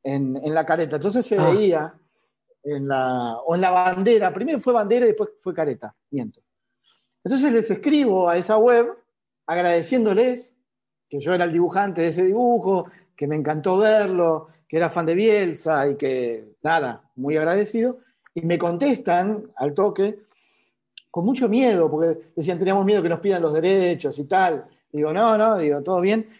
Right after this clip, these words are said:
Speaker 1: muy contentos de conocernos y tal. Bueno, dos años después, estos chicos, eh, volvían a repetir la experiencia, pero con un jugador del Athletic, Mikel San José,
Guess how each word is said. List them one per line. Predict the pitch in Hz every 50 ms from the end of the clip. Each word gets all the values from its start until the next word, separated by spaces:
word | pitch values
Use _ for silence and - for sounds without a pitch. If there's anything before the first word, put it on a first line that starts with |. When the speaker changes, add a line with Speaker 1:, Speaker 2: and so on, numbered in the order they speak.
| _ _ _ _
Speaker 1:
muy | 196 214 220
contentos | 220 226 202 180 220 208 208 208 196 190 180
de | 160 147
conocernos | 151 151 151 143 - 165 165 160 151 135 131
y | 131
tal. | 113 - 95 - _ _ _ _ _ _ _ _ _ _ _ _ _ _ _ _ _ _ _ _ _ _ _ _
Bueno, | - 185 185 165
dos | 147 214 226 220 262
años | 254 220 254 233
después, | 247 247 254 294 269 269 294 277 - - - -
estos | 185 180 - 202
chicos, | 214 - 226 214 262 226 233 226 - - _
eh, | 151 151 143 147 143 139 135 135 135 135 135 131 127 127
volvían | 127 147 156 160 190 202 196
a | 185 180
repetir | 175 175 147 175 160 208
la | 208 208
experiencia, | 208 214 180 196 226 226 220 247 226 -
pero | 175 165 143
con | 143 151 165
un | 180 175
jugador | - - 202 190 175 190 202 202 180
del | 175 160
Athletic, | 156 - 214 214 - - 208 208 - _ -
Mikel | 151 170 170 170 -
San | - 165 147
José, | 151 170 170 - 190 202 226 233 - -